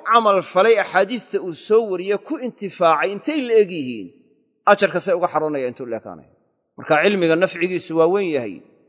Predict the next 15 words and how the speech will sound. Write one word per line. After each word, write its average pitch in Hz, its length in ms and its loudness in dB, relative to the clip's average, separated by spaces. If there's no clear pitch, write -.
fadligiisuna 160 680 0
aad 156 380 6
iyo 143 160 -2
aad 123 200 -2
buu 110 160 -10
weyn 80 160 -12
yahay. - 140 -20
Saas 143 220 0
aawadeed 165 360 4
buu 165 140 -4
nabigu 180 260 0
yidhi 160 160 2
calayhi 160 260 0
salaatu 170 460 2
wassalaam, 165 560 2